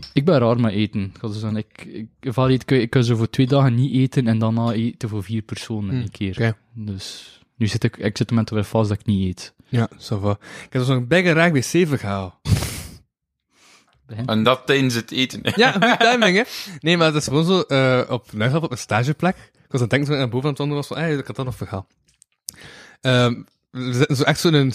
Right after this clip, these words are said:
Speaker 2: Nieuwland zitten. Dat is zo, ehm, vroeger waren dat zo de waterleidingwegen. En dat is zo, like, één grote loods, maar allemaal verschillende kleine af-, allee, zo, ja, aftakkingenloodjes. Ehm, dat zijn verschillende organisaties. En we hebben een gemeenschappelijk toilet.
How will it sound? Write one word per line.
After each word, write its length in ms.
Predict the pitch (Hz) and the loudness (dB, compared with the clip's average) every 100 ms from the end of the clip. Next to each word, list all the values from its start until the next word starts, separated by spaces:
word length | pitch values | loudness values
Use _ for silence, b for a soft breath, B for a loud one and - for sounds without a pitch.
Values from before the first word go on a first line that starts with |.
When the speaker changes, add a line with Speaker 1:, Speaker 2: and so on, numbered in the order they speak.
| - | -2
Speaker 2:
Nieuwland 400 | 131 151 147 135 | 0 2 2 -2
zitten. 280 | - 123 117 | -8 -8 -8
Dat 100 | 127 | -8
is 60 | |
zo, 240 | - 135 135 | -4 -2 -2
ehm, 520 | 131 131 127 127 120 - b b _ | 0 0 0 -4 -10 -14 b b _
vroeger 180 | 156 | -2
waren 140 | 190 196 | 2 2
dat 120 | 185 | 2
zo 140 | 175 | 0
de 80 | 147 | 0
waterleidingwegen. 840 | 131 139 180 196 185 196 185 202 226 311 - _ _ | 2 2 2 2 4 4 2 0 -2 -8 -14 _ _
En 280 | - - | -20 -20
dat 120 | - 160 | -4 0
is 60 | |
zo, 60 | 170 | 2
like, 160 | 156 | 0
één 120 | - 156 | 2 2
grote 240 | 170 156 | 2 2
loods, 220 | 131 151 - | 2 2 2
maar 40 | |
allemaal 180 | 147 147 | 0 0
verschillende 720 | - 139 135 135 135 131 127 120 | -2 -2 0 0 0 0 -2 -4
kleine 680 | 123 127 135 135 131 123 b b b _ _ _ _ _ _ | -4 -2 -2 0 0 -2 b b b _ _ _ _ _ _
af-, 280 | - - - _ | -4 -4 -6 _
allee, 220 | 147 139 | 2 2
zo, 260 | 120 123 131 | 2 -4 -4
ja, 220 | 117 113 | -2 -2
aftakkingenloodjes. 1040 | 120 113 - 117 127 127 131 - 139 - B B B B B | -2 -6 -10 -8 -4 -4 -4 -8 -12 -16 B B B B B
Ehm, 460 | - 120 117 117 113 107 - _ b b b | -4 2 4 4 2 -2 -8 _ b b b
dat 120 | 131 | 0
zijn 120 | 139 | 0
verschillende 320 | 120 151 165 | 2 2 2
organisaties. 540 | 170 131 123 147 196 - | 2 2 0 0 -4 -8
En 80 | - | -14
we 60 | - | -16
hebben 160 | - | 0
een 40 | 160 | 2
gemeenschappelijk 480 | 156 127 170 185 - | 4 0 0 0 0
toilet. 360 | 127 147 - | 0 0 -4